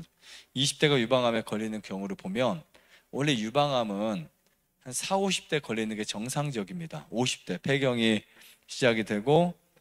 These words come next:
호르몬에 문제가 생기면서 걸려요. 그런데 어느 날 보니까 이십 대 환자가 왔어요.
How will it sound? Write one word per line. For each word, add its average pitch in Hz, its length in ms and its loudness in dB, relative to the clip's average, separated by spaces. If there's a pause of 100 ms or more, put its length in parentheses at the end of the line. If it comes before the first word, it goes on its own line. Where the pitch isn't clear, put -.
호르몬에 156 380 6
문제가 117 380 2
생기면서 127 360 -4
걸려요. 87 320 -4
그런데 120 460 2 (680)
어느 113 180 -4
날 120 140 -2
보니까 98 300 -6
이십 131 360 2
대 120 180 6
환자가 107 440 0
왔어요. 85 480 -4